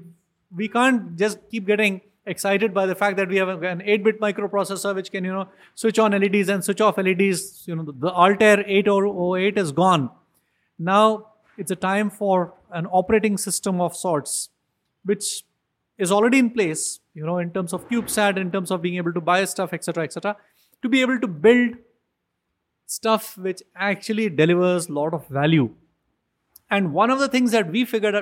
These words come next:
out, you know, is that, um, if you go to, you know, for example,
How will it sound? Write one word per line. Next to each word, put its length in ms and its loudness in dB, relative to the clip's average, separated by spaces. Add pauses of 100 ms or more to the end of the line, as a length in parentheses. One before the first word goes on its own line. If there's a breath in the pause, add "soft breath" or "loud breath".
(120)
out, 440 0 (200)
you 100 -12
know, 160 -10
is 220 -6
that, 420 -4 (1120)
um, 480 0 (160)
if 160 -8
you 100 0
go 140 6
to, 180 -4 (100)
you 100 -6
know, 240 -4
for 120 -2
example, 560 0